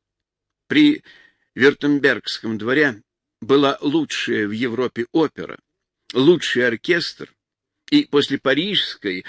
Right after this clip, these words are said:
лучшая в свете французская комедия.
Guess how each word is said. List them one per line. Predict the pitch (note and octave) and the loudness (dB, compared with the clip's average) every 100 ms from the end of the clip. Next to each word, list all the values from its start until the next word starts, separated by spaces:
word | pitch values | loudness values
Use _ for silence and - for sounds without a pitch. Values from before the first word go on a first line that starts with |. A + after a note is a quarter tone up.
| D#3+ | -6
лучшая | A2+ B2 F#3+ F3+ - B2+ | 0 2 2 0 -2 -2
в | A2+ | -4
свете | - C3 D3+ C3+ | -4 -2 -2 -4
французская | B2+ B2 - C#3 - A2+ G2+ | -6 -6 -6 -8 -8 -8 -6
комедия. | A2 G2+ D#2 - B1 | -6 -6 -10 -12 -20